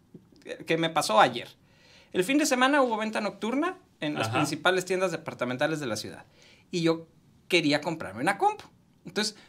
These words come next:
Speaker 1: me puse a buscar en, en, en la
Speaker 2: Y el señor vende computadoras, ¿no? Y está buscando computadoras.
Speaker 1: Para que veas. No, es que yo dejé de vender computadoras hace diez años porque ahora ya nada más las reparo y, y, y las, y les hago upgrades, porque la verdad es que venderlas ya no es negocio.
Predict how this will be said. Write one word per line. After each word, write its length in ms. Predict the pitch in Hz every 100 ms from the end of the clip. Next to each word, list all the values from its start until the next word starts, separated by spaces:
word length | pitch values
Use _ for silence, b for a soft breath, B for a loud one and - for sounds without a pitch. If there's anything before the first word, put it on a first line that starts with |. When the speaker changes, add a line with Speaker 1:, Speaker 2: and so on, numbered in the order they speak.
| b 165
Speaker 1:
me 120 | 165
puse 260 | 190 214 262
a 20 |
buscar 400 | 233 - 196 214
en, 160 | 208 -
en, 360 | 147 143 127 -
en 240 | 131 123
la 380 | 120 110 104 92
Speaker 2:
Y 60 | 135
el 80 |
señor 300 | 139 151 180 190
vende 180 | 190
computadoras, 680 | 180 139 117 120 127 131 117 120
¿no? 160 | 180
Y 120 | 156
está 200 | 117 110
buscando 380 | 135 131 135 135
computadoras. 540 | 120 107 - 98 95 190
Speaker 1:
Para 180 | 196
que 100 | 196
veas. 260 | 208 349 -
No, 140 | 240
es 120 | 247 -
que 120 | 240
yo 140 | 247
dejé 220 | 285 277
de 80 | 320
vender 220 | 240 240
computadoras 520 | 269 254 - 226 254 247
hace 140 | 240
diez 200 | 233 233
años 220 | 233 254
porque 260 | - 180 -
ahora 260 | 139 196 247
ya 120 | 240
nada 100 | 233
más 160 | 220 226
las 180 | 226 220
reparo 420 | - 165 196 202
y, 200 | 165 160
y, 220 | 143 139
y 100 | 147
las, 300 | 135 127 127
y 60 | 151
les 180 | 135 170
hago 180 | 175 196
upgrades, 440 | 156 202 285 -
porque 260 | - 123 120
la 120 | 117
verdad 160 | 131
es 60 | 180
que 100 | 190
venderlas 360 | 143 156 180 147
ya 80 |
no 120 | 143 185
es 40 |
negocio. 320 | 233 294 -